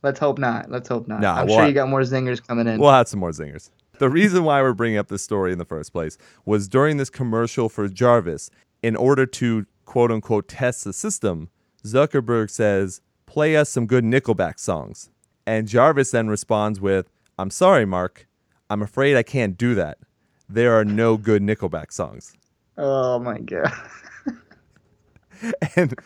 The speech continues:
Speaker 2: then, uh, of course, Zuckerberg says, "Well, that was just a test for the server to make sure." And obviously it passed because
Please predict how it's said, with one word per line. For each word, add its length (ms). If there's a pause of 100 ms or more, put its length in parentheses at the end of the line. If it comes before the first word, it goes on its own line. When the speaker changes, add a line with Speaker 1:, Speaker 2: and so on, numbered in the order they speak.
(340)
Speaker 2:
then, 340
uh, 220
of 160
course, 360
Zuckerberg 420
says, 300
"Well, 100
that 160
was 100
just 160
a 40
test 560
for 160
the 100
server 380
to 80
make 220
sure." 420 (260)
And 120
obviously 500
it 80
passed 480
because 520